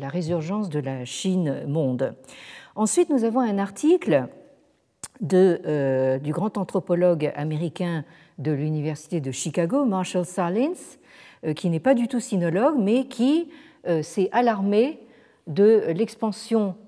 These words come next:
des instituts Confucius, qu'il appelle carrément, euh, academic malware, programme académique malveillant.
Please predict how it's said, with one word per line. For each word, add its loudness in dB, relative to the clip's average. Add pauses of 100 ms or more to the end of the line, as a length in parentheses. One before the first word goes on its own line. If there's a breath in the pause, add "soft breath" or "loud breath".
des -2
instituts -4
Confucius, -4 (520 loud breath)
qu'il -2
appelle 2
carrément, -2 (100)
euh, 2
academic -2
malware, 0 (360 loud breath)
programme 0
académique -4
malveillant. 0